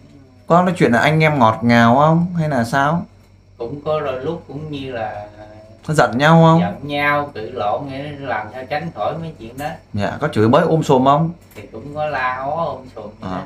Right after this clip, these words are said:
Speaker 1: có đánh đập vợ không anh?
Speaker 2: À, không.
Speaker 1: Không á, mình có nhậu nhẹt gì không?
Speaker 2: Dạ, có mà ít lắm.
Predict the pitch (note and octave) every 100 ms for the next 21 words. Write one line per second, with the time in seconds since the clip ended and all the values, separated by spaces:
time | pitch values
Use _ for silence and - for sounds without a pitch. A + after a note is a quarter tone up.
0 | - - C3+ D3+ - E2 G2 C#3+ F3+ C3+
1 | - G#2+ B2 D3 D3 D#3+ - _ - -
2 | - - - - _ - C3+ D3 D3 C#3+
3 | A#2 A2+ C#3+ D#3 A2+ A2+ B2 A#2 A#2+ C3
4 | C#3+ G#2+ E2+ _ _ - G2+ G#2 - -
5 | C#3+ E3 D3+ - D3 - - -